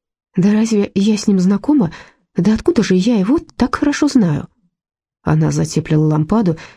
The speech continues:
и стала молиться, понимая, что это Богородица показала ей поле боя и героев, и знамя, которому теперь суждено жить в веках. И в ту ночь, когда молились, и сейчас в чреве тонущей баржи,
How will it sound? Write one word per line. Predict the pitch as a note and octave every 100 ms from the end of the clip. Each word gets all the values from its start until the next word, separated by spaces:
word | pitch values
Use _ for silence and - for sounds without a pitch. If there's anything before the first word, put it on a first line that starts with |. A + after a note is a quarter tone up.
| _
и | -
стала | D#3 G3 G3
молиться, | G#3+ A3+ D#3+ - C#3+
понимая, | - D#3 E3+ E3
что | - E3
это | E3+ D#3+ - _
Богородица | - F3+ G#3 A#3+ E3 - -
показала | D3+ - D#3+ D#3+ D#3
ей | E3 A#3+ A#3+
поле | F3 E3
боя | D#3 G3 C4 G3+
и | -
героев, | D3 D#3+ E3 C4 A3+ - - _
и | -
знамя, | D3+ D#3 F#3 A#3 D#3+
которому | D#3+ D#3+ D3+ D3+ D3 - _
теперь | - E3 D#3 C#3
суждено | D#3 D3+ D#3+ D3+
жить | D#3 D#3+ D3+
в | E3
веках. | E3 - D3 - - _ _ _ _ _
И | - G#3+
в | -
ту | B3
ночь, | C#4 D#4+ -
когда | F3 F3 G3+
молились, | G3+ A#3+ D#4 F#3+ - - - -
и |
сейчас | F3 F#3+ - D4+
в | - -
чреве | - A#3 G#3
тонущей | F3+ A3+ G#3 - F3+
баржи, | F3 D4+ B3+ D#3+